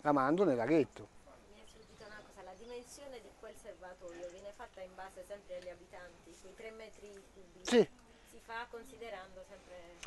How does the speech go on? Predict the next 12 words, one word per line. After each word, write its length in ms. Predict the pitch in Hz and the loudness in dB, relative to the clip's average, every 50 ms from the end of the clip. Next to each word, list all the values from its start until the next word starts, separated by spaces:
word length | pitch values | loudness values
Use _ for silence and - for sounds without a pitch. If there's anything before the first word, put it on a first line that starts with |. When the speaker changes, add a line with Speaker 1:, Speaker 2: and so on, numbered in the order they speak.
| - - - - | -12 -14 4 10
Speaker 1:
Ah, 140 | 170 156 135 | 12 12 12
si 120 | - - 165 | 12 12 12
fa 220 | - 180 165 143 | 12 12 12 12
considerando 1200 | - - 160 151 - - 180 180 190 190 190 202 202 202 214 214 214 208 208 214 208 202 190 - | 12 12 12 12 12 10 10 12 12 12 12 12 12 12 10 10 8 10 12 12 12 12 12 12
quali 260 | - 175 165 165 160 | 12 12 12 12 12
sono 640 | 143 - 160 170 175 175 180 180 180 180 180 180 - - | 10 12 12 12 12 12 12 12 12 12 12 12 12 10
i 120 | 165 151 | 8 6
consumi 800 | - - 165 165 160 151 - - - - 175 180 175 156 147 139 | 8 10 12 12 12 12 10 6 4 8 10 10 10 10 10 10
pro 200 | 127 156 165 160 | 8 8 8 10
capite, 920 | - 185 180 175 180 180 165 - 185 180 - 185 190 190 190 190 180 - - - - - - - - - - - - - - - - - - - - - - - - - - | 12 12 12 12 12 12 10 8 4 4 6 8 10 10 10 10 8 6 0 -6 -20 -20 -20 -20 -20 -20 -20 -20 -20 -20 -20 -20 -20 -20 -20 -20 -20 -20 -20 -20 -20 2 8
ad 140 | - 147 147 | 10 10 12
esempio 600 | 143 131 139 127 117 110 107 - - 120 113 | 12 10 8 6 6 2 -2 -4 -6 -8 -8